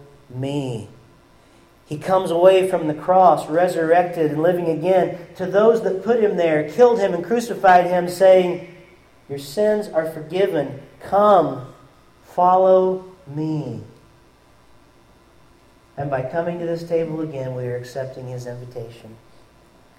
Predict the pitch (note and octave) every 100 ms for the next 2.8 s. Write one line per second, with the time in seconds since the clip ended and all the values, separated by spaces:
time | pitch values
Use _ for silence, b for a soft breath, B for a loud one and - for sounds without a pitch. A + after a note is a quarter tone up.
0 | b b b b D#3 D#3 E3 - F#3+ F#3+
1 | F#3 F#3 F3 D#3+ D3+ D#3 D3 C#3+ D3+ -
2 | C#3+ C#3 C#3 B2+ B2 A#2+ - -